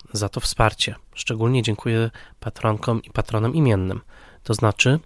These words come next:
Festiwalowi Mediów Człowiek w Zagrożeniu w Łodzi, Michałowi Hudolińskiemu ze strony Gotham w deszczu, Dianie Dąbrowskiej z Akademii Włoskiego Kina,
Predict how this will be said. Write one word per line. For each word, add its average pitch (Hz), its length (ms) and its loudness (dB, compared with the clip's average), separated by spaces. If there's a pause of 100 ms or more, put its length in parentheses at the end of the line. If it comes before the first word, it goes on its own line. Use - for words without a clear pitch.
(100)
Festiwalowi 104 600 0
Mediów 104 360 -2
Człowiek 101 300 2
w - 40 -12
Zagrożeniu 98 540 2
w 101 60 -4
Łodzi, 104 380 2 (220)
Michałowi 104 380 0
Hudolińskiemu 101 720 0
ze 98 80 -2
strony 101 320 -4
Gotham 104 300 0
w 95 60 -2
deszczu, 101 440 0 (580)
Dianie 113 340 4
Dąbrowskiej 104 640 0
z - 160 -6
Akademii 101 460 0
Włoskiego 101 420 -4
Kina, 117 380 0